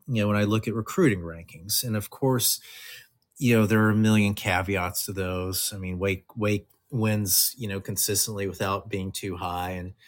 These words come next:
you know, so forth. And, you know, and there are many other examples, but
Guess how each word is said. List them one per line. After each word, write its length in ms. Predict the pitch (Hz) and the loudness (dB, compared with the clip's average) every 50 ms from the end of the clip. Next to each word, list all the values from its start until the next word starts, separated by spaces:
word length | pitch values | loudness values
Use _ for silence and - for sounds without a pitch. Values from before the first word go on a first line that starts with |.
| - - - - - _ _ _ - | -20 -20 -20 -20 -20 _ _ _ -8
you 140 | 156 101 98 | -6 -4 -2
know, 60 | 98 | 0
so 300 | - - - 104 98 90 | 0 0 2 2 0 -2
forth. 500 | - - 98 92 90 92 95 - - - | -2 -4 -4 -2 -2 -2 -4 -6 -8 -8
And, 340 | 131 104 104 104 107 107 107 | -6 -6 -4 -2 -2 -2 -2
you 140 | 113 107 | -4 -6
know, 180 | 101 95 95 95 | -6 -6 -6 -6
and 120 | 95 95 | -4 -4
there 220 | 98 98 98 98 98 | -2 -2 -2 -2 -2
are 140 | 101 101 107 | -4 -4 -2
many 360 | 110 107 107 107 101 104 101 | -2 0 0 0 0 -2 -2
other 220 | 98 95 95 90 | -2 -4 -4 -4
examples, 680 | 90 90 - 101 98 98 95 92 - 90 87 85 - - - | -6 -6 -4 -4 -4 -4 -4 -6 -8 -12 -8 -8 -8 -8 -6
but 200 | 95 92 92 92 | -8 -8 -8 -10